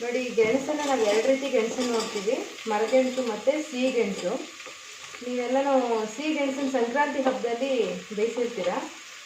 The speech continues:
ಸಿಹಿ ಗೆಣಸಿನ ಗುಣ ಏನಪ್ಪ ಅಂದರೆ, ಅದು ಜಾಯಿಂಟ್ ಪೇಯ್ನ ಜಾಸ್ತಿ ಮಾಡುತ್ತೆ. ಆದರೆ ಮರಗೆಣಸು ಅದೇ ಜಾಯಿಂಟ್ ಪೇಯ್ನ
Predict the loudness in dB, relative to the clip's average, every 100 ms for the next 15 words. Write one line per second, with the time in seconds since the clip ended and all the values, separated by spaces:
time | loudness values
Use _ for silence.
0 | -18 -18 -16 -16 -8 -2 0 0 -2 -2
1 | 2 2 4 2 4 4 2 2 2 4
2 | 4 4 2 4 4 2 -6 -10 -12 -12
3 | -8 0 2 2 2 4 4 4 2 0
4 | 0 0 0 0 -4 -10 -14 -14 -14 -14
5 | -16 -16 -16 -16 -16 -8 -4 0 2 0
6 | -2 -10 -6 0 4 4 4 2 2 -2
7 | -2 -6 -10 -14 -8 4 4 6 4 2
8 | 0 0